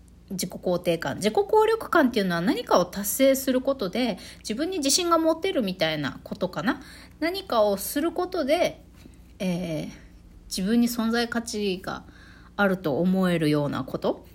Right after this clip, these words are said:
だったかな、自己効力感。私はど-、もう明らかに自己効力感、特に社会人になってから、いや、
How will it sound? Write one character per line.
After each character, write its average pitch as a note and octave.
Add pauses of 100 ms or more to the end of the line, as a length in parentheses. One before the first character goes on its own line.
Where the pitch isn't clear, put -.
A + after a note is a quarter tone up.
(120)
だ F#3
っ F3+
た -
か -
な、 G#4+
自 A#3
己 -
効 F#3
力 D#3
感。 C#3+ (500)
私 A4+
は A#4
ど-、 G3+
も G#3
う - (600)
明 A#3
ら F#3 (420)
か A#4
に A4+
自 B3+
己 -
効 D#4
力 D#4+
感、 F3 (160)
特 G4
に E4
社 -
会 A#4
人 A#4+
に F#3+
な F#3+
っ -
て -
か F3+
ら、 -
い F#3
や、 A3